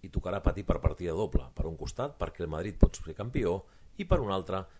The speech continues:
per no acabar a la quarta plaça. A diferència del Barça, ahir el Madrid va demostrar que sí que vol el títol, va golejar el Granada i manté el pols amb l'Atlético. El Barça encara té opcions matemàtiques de ser campió, però si som realistes no té res a fer.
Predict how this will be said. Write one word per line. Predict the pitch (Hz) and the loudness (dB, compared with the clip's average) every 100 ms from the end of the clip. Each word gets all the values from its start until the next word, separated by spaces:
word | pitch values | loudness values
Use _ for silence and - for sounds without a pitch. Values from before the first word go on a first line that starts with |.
| - | -8
per | - 76 | 0 2
no | 85 | 2
acabar | 80 80 | -4 -4
a | 76 | -4
la | 78 | -6
quarta | 69 67 | -8 -6
plaça. | 85 87 - 65 - 76 | -4 -2 -4 -14 -18 -14
A | 78 | -14
diferència | 73 76 71 101 | -10 -10 -6 -6
del | 82 | -4
Barça, | 76 - 82 80 - - - | -6 -4 -6 -8 -14 -20 -10
ahir | 87 107 | -4 -2
el | 82 | -2
Madrid | 78 92 | -2 -4
va | 87 82 | -4 -4
demostrar | 82 - 113 87 | -4 -4 -4 -6
que | - | -8
sí | - | -4
que | 117 | -2
vol | 113 92 | 0 -2
el | |
títol, | 135 104 82 90 | -4 -4 -2 -2
va | |
golejar | 80 73 73 107 | -2 -4 -4 -4
el | |
Granada | 117 80 82 82 - - - 170 | -2 0 0 -2 -6 -20 -10 -6
i | |
manté | 135 98 104 87 | -4 -4 -2 0
el | |
pols | - 80 73 | 0 0 -4
amb | 76 | -4
l'Atlético. | 87 113 80 76 71 - - - - | -4 -4 -6 -10 -14 -14 -18 -18 -12
El | 71 | -6
Barça | 78 101 | -6 -4
encara | 82 78 80 | -4 -4 -4
té | 76 | -8
opcions | - 85 101 | -8 -6 -6
matemàtiques | 131 165 101 104 98 | -4 -4 -4 -4 -6
de | 78 | -6
ser | 113 | -4
campió, | 127 127 85 85 - - - - | 0 2 2 -2 -8 -20 -20 6
però | - 147 | 6 6
si | - | -2
som | 147 127 | -2 -2
realistes | 85 82 - 87 80 | -2 -4 -6 -6 -6
no | |
té | 78 73 | -6 -6
res | 69 | -8
a | 73 | -6
fer. | 92 | -6